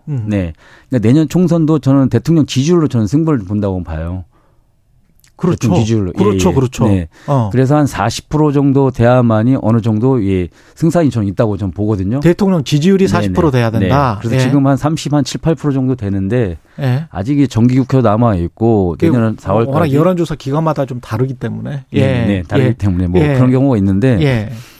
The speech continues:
Speaker 2: 저는 순차적으로 좀 지지율 회복이 좀 된다고 좀 일단 판단이 되고요.
Speaker 1: 예.
Speaker 2: 근데 다만, 어, 대통령의 국정 지지율과 다르게 예를 들면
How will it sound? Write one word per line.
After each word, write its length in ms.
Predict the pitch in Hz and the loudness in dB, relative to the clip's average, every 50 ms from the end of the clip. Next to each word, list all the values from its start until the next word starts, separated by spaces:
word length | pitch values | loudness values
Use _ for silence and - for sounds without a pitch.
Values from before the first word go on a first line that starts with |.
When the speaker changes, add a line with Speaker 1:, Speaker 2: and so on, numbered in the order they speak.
| - - - - - _ - - | -20 -20 -20 -20 -20 _ -4 -2
Speaker 2:
저는 140 | 135 151 | 0 0
순차적으로 840 | 139 - 180 185 - 196 180 185 180 165 147 139 151 165 165 135 107 104 | 2 0 0 0 0 0 2 2 2 2 2 2 2 2 2 2 0 0
좀 140 | - 135 | -2 -4
지지율 320 | 117 - 131 123 147 143 127 | -2 -2 -2 -2 0 0 0
회복이 300 | 135 156 165 180 165 143 | 0 2 2 2 0 0
좀 160 | - 123 131 | 0 -2 0
된다고 380 | 110 107 110 110 127 123 120 107 | 0 0 0 0 0 0 0 0
좀 180 | 123 110 101 | -2 -2 -2
일단 300 | 98 90 - 117 107 98 - | -2 -2 -2 -2 -2 -2 -4
판단이 360 | - 139 151 143 156 147 120 | -4 -4 -2 0 0 0 0
되고요. 500 | - 90 85 80 95 117 135 113 85 78 80 | 0 -2 -4 -2 0 0 0 0 -2 -4 -4
Speaker 1:
예. 100 | 135 117 | -2 0
Speaker 2:
근데 340 | - - 147 127 95 85 - | 0 0 2 0 0 -2 -4
다만, 400 | - 87 98 123 120 101 73 - _ - _ _ _ _ _ _ _ _ _ _ _ _ - | -4 -2 0 0 0 0 -2 -6 _ -20 _ _ _ _ _ _ _ _ _ _ _ _ -6
어, 560 | 95 98 98 95 92 90 87 87 82 82 80 - - _ _ _ _ _ _ _ _ - - _ _ _ | -2 0 0 2 2 0 0 -2 -2 -4 -6 -8 -12 _ _ _ _ _ _ _ _ -20 -20 _ _ _
대통령의 540 | - 113 113 - 156 175 180 180 180 170 147 | -4 -4 -2 0 0 0 0 2 2 0 0
국정 480 | - - 120 - - - 175 160 147 131 | -2 -4 -10 -10 -4 -2 0 0 0 0
지지율과 540 | - 123 104 120 135 131 127 120 123 123 - | -2 -6 0 2 2 2 2 2 2 0 0
다르게 580 | - - 90 95 85 85 87 98 123 135 127 - - | -2 -4 -2 -2 -2 -2 -2 -2 -2 -4 -4 -6 -4
예를 200 | 95 101 113 117 | -2 0 0 0
들면 360 | 110 107 107 120 139 151 147 | 0 0 0 0 0 -2 -2